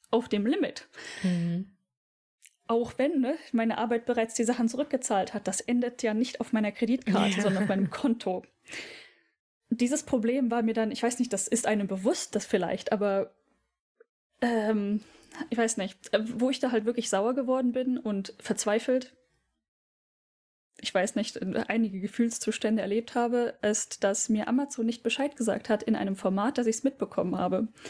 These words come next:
Speaker 1: Ähm, eigentlich, also hat man ja schon mal, dass irgendwie vielleicht eine Transaktion nicht durchgegangen ist, aus welchen Gründen auch immer.
Speaker 2: Mhm.
Speaker 1: Und du kriegst es mit. Es wird dir aufgezeigt, es ist aufgeploppt, es ist in deinen E-Mails.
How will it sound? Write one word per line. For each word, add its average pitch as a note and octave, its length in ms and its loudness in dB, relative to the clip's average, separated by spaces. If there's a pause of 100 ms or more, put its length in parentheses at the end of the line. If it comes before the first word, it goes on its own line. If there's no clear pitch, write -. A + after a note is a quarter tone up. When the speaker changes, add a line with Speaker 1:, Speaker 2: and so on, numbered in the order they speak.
(560)
Speaker 1:
Ähm, G3 200 2
eigentlich, - 640 -2
also F#3 260 2 (300)
hat A3 200 0
man G#3 160 2
ja G3+ 100 -2
schon A3 260 0
mal, G3 180 0
dass F#3+ 200 -4
irgendwie G#3+ 520 0
vielleicht G3+ 460 -2
eine G3 80 -2
Transaktion G3+ 560 0
nicht G3+ 180 -4
durchgegangen A3+ 540 0
ist, - 160 -2
aus F#3+ 140 -2
welchen F#3+ 260 0
Gründen G3+ 220 0
auch F3 120 -4
immer. A#3+ 340 2 (120)
Speaker 2:
Mhm. F#3+ 440 0
Speaker 1:
Und G#3 200 0
du G3+ 80 2
kriegst A#3+ 320 0
es C4+ 140 2
mit. E4+ 320 -2 (100)
Es A3 180 0
wird B3+ 180 2
dir B3+ 140 2
aufgezeigt, C#4+ 560 0
es - 140 -6
ist - 320 -6
aufgeploppt, D4 540 0
es A#3 100 0
ist G#3+ 140 -2
in A3 80 2
deinen G3 240 0
E-Mails. D4 600 -2